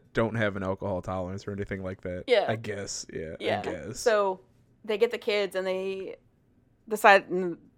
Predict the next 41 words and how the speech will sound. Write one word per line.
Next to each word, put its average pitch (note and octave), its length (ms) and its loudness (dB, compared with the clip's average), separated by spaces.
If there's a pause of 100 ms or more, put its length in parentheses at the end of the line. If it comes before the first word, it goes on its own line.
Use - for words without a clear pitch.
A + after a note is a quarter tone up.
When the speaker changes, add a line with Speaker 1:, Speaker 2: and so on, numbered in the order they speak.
(600)
Speaker 2:
they A#3 80 10
have C4+ 100 12
a D#4 40 8
conversation C#4+ 380 8
with A3 100 2
them, A3 140 10
and G3 180 2
Killfeather's A#3 540 8
like, F#3 200 6
"I F#3+ 80 10
don't G3+ 120 8
wanna G3+ 140 4
go F#3+ 100 2
back F3+ 280 6
because, - 600 -8 (680)
you F#3+ 120 -2
know, E3+ 220 0
hockey's G3 340 8
not G3+ 200 4
fun. F#3 260 4
My F3+ 80 0
dad, F3+ 380 6
nothing's F#3+ 320 0
ever F#3 120 2
good F#3 120 0
enough F#3+ 120 -4
for - 60 -8
my F#3+ 100 0
dad." F3+ 440 4
And E3+ 200 -6 (460)
Wes A3 340 10
is G3+ 120 0
like, F#3+ 160 6
"I F#3+ 100 4
get F#3 220 6
it, G3+ 120 2
dude. A3 340 0
Play F#3+ 140 6
hockey F#3 320 10
for F#3+ 160 -4
you. F#3 560 2